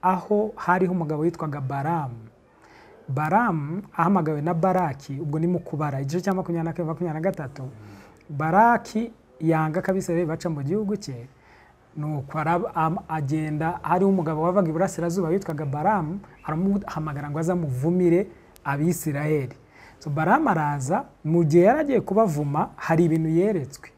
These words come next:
A-, atangira kubona ibintu biri hagati muri bo. So, kimwe mu byo yabonye, yabonye ngo, eh, ubwo bwoko bwari bumeze nk'intare y'ingore, you know, yari ibundaye hagati yabo. Urumva muri make, i, i, kubibona gutyo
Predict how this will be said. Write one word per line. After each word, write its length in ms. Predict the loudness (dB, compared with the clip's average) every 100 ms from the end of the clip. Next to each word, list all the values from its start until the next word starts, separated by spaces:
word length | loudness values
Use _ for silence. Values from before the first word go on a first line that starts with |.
| _
A-, 240 | -12 -8 -10
atangira 440 | -6 -6 -2 -4 -2
kubona 540 | 2 4 6 2 0 -4
ibintu 260 | -4 -4 -2
biri 140 | 0 2
hagati 360 | 0 -4 -6
muri 280 | -6 -6 -8
bo. 60 | -10 -16 -20 -20 -14
So, 200 | -4 -4 0
kimwe 280 | 0 2
mu 140 | 2 2
byo 140 | 2
yabonye, 420 | 2 4 2 2 4
yabonye 380 | 6 6 4
ngo, 320 | 4 4 2 0 -4
eh, 120 | -2 -2 -4 -8 -10 -2
ubwo 260 | 2 4 6
bwoko 300 | 10 10 10
bwari 200 | 0 2
bumeze 320 | 4 2 4
nk'intare 500 | 6 6 6 4 4 4
y'ingore, 640 | 2 -2 -4 -4 -4 -4 -6 -6
you 80 | -4
know, 220 | -4 -2
yari 200 | 2 2
ibundaye 500 | 4 2 0 -2 -2
hagati 480 | -2 -2 -4 -2 -2
yabo. 300 | -2 -4 -10 -20 -20 -18 0
Urumva 260 | 4 6 6
muri 180 | 6
make, 440 | 4 2 4 0 0 -10 _ _ -16
i, 40 |
i, 380 | -16 -16 -16 -16 -18 -20 -20 _
kubibona 640 | -2 4 6 10 10 8 6
gutyo 540 | 4 0 4 6 4